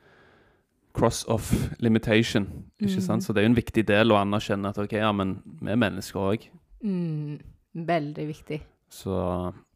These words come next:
Speaker 2: Ingen er perfekte, alle
Speaker 1: Mm.
Speaker 2: har sine styrker og svakheter.
Speaker 1: Mm.
Speaker 2: Og, men jeg føler sånn, styrkene kommer bedre frem jo mer vi tillater oss å leve fra i dag og fremover, i stedet for å holde på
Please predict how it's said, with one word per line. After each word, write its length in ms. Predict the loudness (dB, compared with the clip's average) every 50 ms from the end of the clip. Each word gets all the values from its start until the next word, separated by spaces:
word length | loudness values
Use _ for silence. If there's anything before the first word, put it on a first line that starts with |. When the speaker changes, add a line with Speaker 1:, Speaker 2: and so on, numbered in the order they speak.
| _ -4
Speaker 2:
Ingen 240 | -2 -2 0 0 -2
er 80 | -2
perfekte, 760 | 0 0 -2 -2 -2 -4 -6 -6 -6 -6 0 2 4 4 4 2 2
alle 160 | 0 2 2 4
Speaker 1:
Mm. 80 | 2 2
Speaker 2:
har 60 | 0
sine 400 | -2 -2 -4 -4 -4 -4 -4 -4
styrker 640 | -6 -4 0 2 2 2 2 0 0 2 4 4 2 2
og 420 | 2 4 6 6 6 6 6 4 2
svakheter. 1120 | -4 -6 -6 -2 0 2 2 0 -2 -4 -4 -4 -4 -4 -4 0 6 8 8 8 8 6 2 -4 -20 -20 -20 -14 _ -2
Speaker 1:
Mm. 260 | 0 0 0 0 0 2
Speaker 2:
Og, 420 | 4 6 8 8 8 6 4 2 2
men 120 | 2 4 4
jeg 120 | 4 4 4
føler 320 | 6 6 6 6 6 4
sånn, 380 | 6 8 8 8 6 4 2 -2
styrkene 540 | -4 -4 2 4 4 4 4 2 0 -2 0
kommer 280 | 0 0 2 2 2 2
bedre 440 | 2 2 2 2 0 0 -2 -4 -4
frem 420 | -4 -2 0 2 2 2 2 2
jo 120 | 0 0 0
mer 420 | 0 0 0 0 2 2 2 2 0
vi 140 | 0 -2
tillater 600 | -2 -2 -4 -4 -2 -2 -2 -4 -4 -4 -4 -2
oss 340 | 0 2 2 2 2 0 -2 0
å 160 | 0 2 2 2
leve 380 | 2 2 2 0 0 -2 -4
fra 240 | -4 0 2 2 2
i 60 | 2
dag 300 | 2 2 2 2 4 2
og 60 | 0 -2
fremover, 500 | 0 0 0 0 0 -2 -4 -2 -2 0
i 80 | -2
stedet 360 | -2 -4 -2 -2 -2 -2 -4 -6
for 160 | -4 -4 -2
å 140 | -2 -2 -2
holde 340 | -2 0 0 0 0 0 -2 -2
på 280 | 0 2 2 2 2